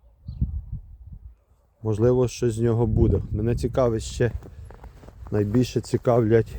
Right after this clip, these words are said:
азійські груші. Це слива, яблуня. Так, азійські груші, минулого року показував сади, вони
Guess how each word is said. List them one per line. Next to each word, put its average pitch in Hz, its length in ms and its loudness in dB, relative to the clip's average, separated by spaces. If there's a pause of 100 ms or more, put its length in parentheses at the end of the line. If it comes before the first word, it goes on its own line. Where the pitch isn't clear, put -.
азійські 117 520 0
груші. 113 540 2 (1200)
Це - 140 0
слива, 156 640 6 (2000)
яблуня. 135 760 4 (1800)
Так, 113 380 4
азійські 120 480 2
груші, 123 520 2 (1300)
минулого 113 400 4
року 123 240 2
показував 107 640 -2
сади, 120 380 4
вони 127 420 2